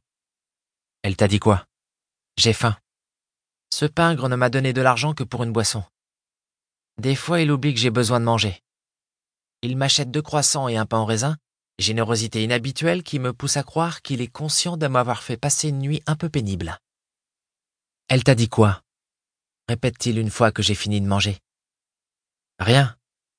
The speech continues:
Elle m'a juste demandé si c'était toi qui m'avais dit de me cacher ici.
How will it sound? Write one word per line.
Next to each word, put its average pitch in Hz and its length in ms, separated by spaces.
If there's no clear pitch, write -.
Elle 127 140
m'a 120 140
juste 131 280
demandé 117 460
si 147 160
c'était 107 280
toi 135 260
qui - 140
m'avais 104 240
dit 101 140
de 107 60
me 101 100
cacher 110 280
ici. 101 320